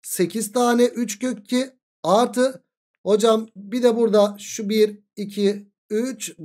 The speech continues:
dört tane de ne var arkadaşlar? Uzun kenar var. Bu motifin çevresinde şunlar var. Dört tane de uzun kenar altı var. O zaman yirmi dört kök iki artı yirmi dört bana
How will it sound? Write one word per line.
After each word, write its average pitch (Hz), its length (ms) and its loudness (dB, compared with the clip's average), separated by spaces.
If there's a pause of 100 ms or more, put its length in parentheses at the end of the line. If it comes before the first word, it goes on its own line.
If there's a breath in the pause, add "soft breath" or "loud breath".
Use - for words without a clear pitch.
(220)
dört 269 380 6
tane 208 380 4
de 190 100 2
ne 254 120 2
var 226 140 6
arkadaşlar? 185 640 0
Uzun 190 240 -2
kenar 175 240 0
var. 139 200 -4 (280)
Bu 214 120 -4
motifin 214 320 2
çevresinde 185 760 -2
şunlar 170 420 -4
var. 147 260 -4 (340)
Dört 254 280 6
tane 214 260 4
de 254 40 -2
uzun 233 260 -2
kenar 185 200 2
altı 175 300 2
var. 127 160 -4 (320)
O 190 100 2
zaman 214 280 4
yirmi 185 320 4
dört 269 220 8
kök 269 220 -2
iki 233 180 2
artı 196 300 4
yirmi 170 380 2
dört 208 840 6 (360)
bana 190 520 2